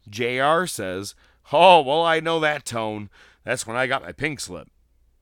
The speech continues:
Too soon. Vince gets in the ring and says to Sable, "You're questioning my masculinity?"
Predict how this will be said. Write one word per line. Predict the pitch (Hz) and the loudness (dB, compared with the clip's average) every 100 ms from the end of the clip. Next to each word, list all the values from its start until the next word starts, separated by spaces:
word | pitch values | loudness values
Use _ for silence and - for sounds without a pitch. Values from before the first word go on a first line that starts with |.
| _ _ _ _ _ | _ _ _ _ _
Too | 196 196 | -10 -10
soon. | - 151 151 156 _ _ _ _ _ _ _ _ _ _ _ _ _ _ _ _ _ _ _ _ - - _ _ | -8 -8 -8 -12 _ _ _ _ _ _ _ _ _ _ _ _ _ _ _ _ _ _ _ _ -20 -20 _ _
Vince | 92 95 208 233 - | -20 -2 -2 -2 -8
gets | - 151 - | -10 -10 -8
in | 123 | -12
the | 107 | -12
ring | 82 85 87 92 - | -12 -12 -12 -14 -12
and | 104 104 104 - | -12 -12 -16 -20
says | - 120 113 104 - | -10 -6 -6 -6 -12
to | - 117 107 98 101 - | -14 -12 -10 -10 -12 -12
Sable, | - 113 82 71 - | -8 -8 -8 -14 -20
"You're | 90 123 | -16 -16
questioning | - 101 107 - 143 117 92 | -14 -14 -14 -14 -16 -16 -16
my | 78 87 | -16 -16
masculinity?" | 82 90 104 - 80 71 76 98 160 | -14 -14 -14 -14 -16 -16 -16 -14 -16